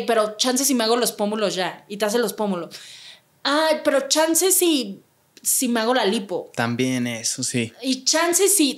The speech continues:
Speaker 1: tal y tal y tal, y sigues y sigues y sigues, y güey, te das cuenta de que no, chance no tenías que cambiar nada externo,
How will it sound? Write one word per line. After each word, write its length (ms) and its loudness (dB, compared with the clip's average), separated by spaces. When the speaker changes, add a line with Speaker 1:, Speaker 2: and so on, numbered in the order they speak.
Speaker 1:
tal 280 0
y 80 -4
tal 320 -2
y 60 -6
tal, 280 -2
y 60 -4
sigues 400 2
y 60 -4
sigues 340 0
y 40 -6
sigues, 360 0
y 60 -4
güey, 360 0
te 60 0
das 180 2
cuenta 240 0
de 100 -2
que 320 -4
no, 520 0
chance 320 0
no 160 2
tenías 300 2
que 100 -4
cambiar 380 0
nada 640 0
externo, 880 0